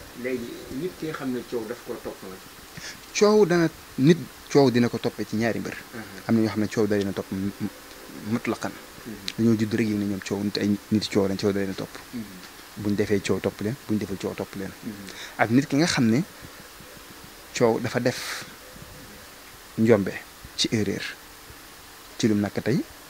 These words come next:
Speaker 2: wala dañ ko tuumaal teg ko coow.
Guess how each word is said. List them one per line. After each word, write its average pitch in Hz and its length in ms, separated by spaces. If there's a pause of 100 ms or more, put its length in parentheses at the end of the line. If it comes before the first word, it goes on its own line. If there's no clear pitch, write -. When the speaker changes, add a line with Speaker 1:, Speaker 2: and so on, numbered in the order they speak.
(320)
Speaker 2:
wala 104 200
dañ 104 120
ko 101 200
tuumaal 104 340 (560)
teg 117 120
ko - 100
coow. 98 260